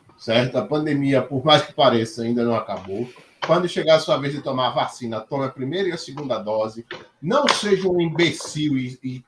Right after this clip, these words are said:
e queira escolher a vacina que você vai tomar. Tome a que tem, tá ligado? E continue se cuidando. É só isso. Não é difícil. Use máscara, lave as mãos, certo? No demais,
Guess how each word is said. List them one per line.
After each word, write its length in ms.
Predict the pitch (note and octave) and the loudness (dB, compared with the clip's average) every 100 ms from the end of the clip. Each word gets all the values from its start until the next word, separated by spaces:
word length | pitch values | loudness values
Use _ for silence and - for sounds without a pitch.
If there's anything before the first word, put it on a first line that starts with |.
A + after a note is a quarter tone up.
| _ | _
e 140 | D3+ | -12
queira 240 | - D#3 D#3 | -4 -2 -2
escolher 420 | D#3 - D3+ C#3+ | -4 -8 -4 -2
a 80 | C3 | 0
vacina 380 | C3+ B2 C3+ B2+ | -2 -6 -8 -8
que 60 | |
você 180 | B2+ C3 | -10 -6
vai 180 | B2+ - | -4 -4
tomar. 500 | A#2 G#2 G#2+ A#2 - _ _ - | -8 -6 -2 -4 -6 _ _ 2
Tome 240 | C#4+ B3 | 2 4
a 40 | - | 0
que 240 | C#3+ - | -4 -6
tem, 320 | B2 A#2+ B2 - _ _ | -4 -4 -6 -12 _ _
tá 100 | B2 | -2
ligado? 540 | A#2+ A#2 A#2 C3 E3+ - _ _ - - | -2 2 2 2 -4 -14 _ _ -2 -2
E 80 | F3+ | -8
continue 440 | - A#3 A#3+ A#3 A#3 | -2 -2 -2 -4 -6
se 160 | - | -8
cuidando. 600 | - G3+ C3 A#2+ G2 F#2+ _ - | -10 -12 -6 -6 -6 -12 _ -12
É 80 | C3 | -12
só 360 | - - B3 F#3 | -10 -8 -6 -6
isso. 300 | G#2 - - | -8 -12 -14
Não 140 | D#3 D4 | -8 -6
é 100 | - | -6
difícil. 580 | G3+ - - - - - _ | -10 -2 -2 -2 -14 -20 _
Use 280 | E3 G3 D#3 | -10 -10 -8
máscara, 540 | C#3+ C3+ A#2+ - G#2 - | -4 -4 -4 -8 -16 -4
lave 260 | B2 C#3+ C#3 | 2 2 2
as 140 | A#2+ | 0
mãos, 500 | A#2+ D#3 A2+ G2+ - | 0 2 0 -4 -10
certo? 560 | - - B2+ - F3+ F3+ _ _ | -4 4 6 6 0 -6 _ _
No 160 | C3+ D#3+ | -2 2
demais, 680 | F3 F3 G#3 A#3 A3+ - | 6 8 8 6 0 -8